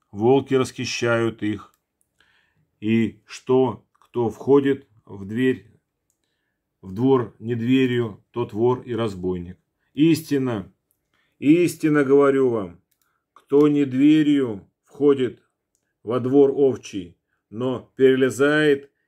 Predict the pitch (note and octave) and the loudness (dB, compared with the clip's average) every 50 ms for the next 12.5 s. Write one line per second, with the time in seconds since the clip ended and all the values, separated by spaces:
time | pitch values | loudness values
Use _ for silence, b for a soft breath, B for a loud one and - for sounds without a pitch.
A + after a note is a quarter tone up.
0 | _ _ _ _ _ _ _ _ - B2 C3 C3 B2+ A2+ B2 C3 A#2+ G#2+ F#2+ E2+ | _ _ _ _ _ _ _ _ -12 -10 -10 -8 -8 -6 -4 -2 -2 -2 -4 -6
1 | - _ _ _ - C3 C3 G#2 A2+ A#2 B2+ B2+ C3 C3 A2+ - - A2 A#2+ A#2 | -14 _ _ _ -2 -2 0 0 0 0 2 2 2 2 0 -6 -10 -10 -8 -6
2 | A#2+ A2 G2+ G2+ G#2+ A2 G#2 G2 F2+ F2+ E2+ _ _ _ _ _ _ _ _ _ | -6 -8 -8 -6 -2 -2 -2 -2 -4 -12 -18 _ _ _ _ _ _ _ _ _
3 | _ - A2 G#2 - C3+ C3 B2 B2 C#3 D3 D3 C#3+ C#3 - C#3 C#3 B2 A2+ A2 | _ -10 -10 -6 -2 -2 -2 2 2 2 2 2 0 -2 -4 -6 -6 -6 -6 -6
4 | A#2+ C3 C#3+ D3+ D#3 D3+ D3 C#3 C3 A2+ G#2 G#2 G#2+ B2 C3 A#2+ - - - - | -4 -2 0 0 0 0 0 -2 -2 -4 -6 -8 -6 -6 -6 -6 -8 -10 -8 -4
5 | C#3 C#3 C3 A#2+ - - A2 F2+ - _ _ _ _ _ _ _ _ _ _ _ | -4 -4 -4 -4 -8 -10 -10 -10 -10 _ _ _ _ _ _ _ _ _ _ _
6 | _ _ _ _ _ _ _ _ _ _ _ _ _ _ _ _ _ _ _ _ | _ _ _ _ _ _ _ _ _ _ _ _ _ _ _ _ _ _ _ _
7 | _ - A2 B2 B2 A#2+ - - - F#2+ E2 D#2+ E2+ F#2+ G2+ G#2 A#2+ C3+ C#3+ D#3 | _ -2 0 0 0 0 -4 -8 -10 -10 -10 -12 -18 -16 -10 -4 -2 0 2 4
8 | E3+ D#3+ B2+ G2 - _ _ _ _ _ _ _ _ _ _ _ _ _ _ _ | 4 2 2 -2 -6 _ _ _ _ _ _ _ _ _ _ _ _ _ _ _
9 | _ _ _ _ _ _ _ _ _ _ _ _ _ _ _ _ _ _ _ _ | _ _ _ _ _ _ _ _ _ _ _ _ _ _ _ _ _ _ _ _
10 | _ _ _ _ _ _ _ _ _ _ _ _ _ _ _ _ _ _ _ _ | _ _ _ _ _ _ _ _ _ _ _ _ _ _ _ _ _ _ _ _
11 | _ _ _ - A#2+ B2+ C3 B2 B2 C3 D3+ D3+ C#3+ C3 A#2+ A#2 G#2+ F#2+ - - | _ _ _ -2 2 2 2 2 4 4 6 6 6 2 0 -8 -10 -12 -14 -18
12 | _ _ _ _ F#2 G2+ G2+ - A2 - | _ _ _ _ -20 -20 -18 -18 -20 -20